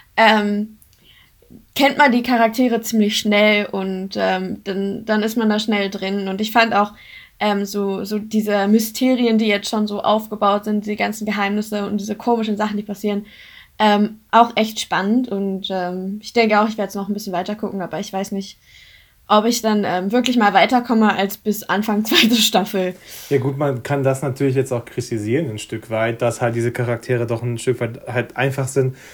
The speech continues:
Speaker 2: Gut, wir haben jetzt wirklich noch nie so viel gesehen davon, aber,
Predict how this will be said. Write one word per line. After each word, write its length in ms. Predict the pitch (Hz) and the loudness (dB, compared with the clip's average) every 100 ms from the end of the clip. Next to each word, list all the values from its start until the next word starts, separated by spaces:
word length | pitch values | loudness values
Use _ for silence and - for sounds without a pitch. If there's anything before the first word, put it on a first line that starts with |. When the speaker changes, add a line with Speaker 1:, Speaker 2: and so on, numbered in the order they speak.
| - | 4
Speaker 2:
Gut, 180 | 170 165 - | 4 4 -2
wir 120 | 135 | 0
haben 140 | 131 151 | 2 2
jetzt 140 | 127 | 2
wirklich 260 | 139 131 131 | 0 0 0
noch 80 | |
nie 140 | 127 123 | 2 4
so 160 | 117 120 | 4 2
viel 160 | 123 | 2
gesehen 320 | 110 107 120 | 2 2 2
davon, 420 | 117 110 113 113 127 - - _ _ | 2 0 -2 -2 -6 -12 -20 _ _
aber, 600 | 117 117 135 117 113 127 | 2 4 4 2 -2 -2